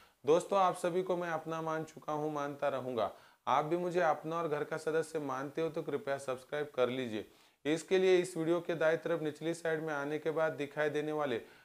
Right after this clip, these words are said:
लाल रंग के सब्सक्राइब के निशान को टच कर दीजिए। उसके बाद कलर चेंज हो जाएगा, बगल में एक घंटी आएंगी, इस घंटी को टच करते हुए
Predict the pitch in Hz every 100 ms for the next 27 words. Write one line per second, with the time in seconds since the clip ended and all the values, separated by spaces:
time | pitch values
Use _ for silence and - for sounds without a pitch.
0 | _ 127 135 160 170 175 180 180 160 147
1 | - 156 156 - 147 143 151 151 143 147
2 | 135 120 - 127 120 139 175 160 - 175
3 | 180 180 - 160 170 165 165 165 147 147
4 | 160 160 151 143 151 160 160 156 131 131
5 | 147 151 151 147 127 135 135 156 156 151
6 | 135 - 147 - 151 156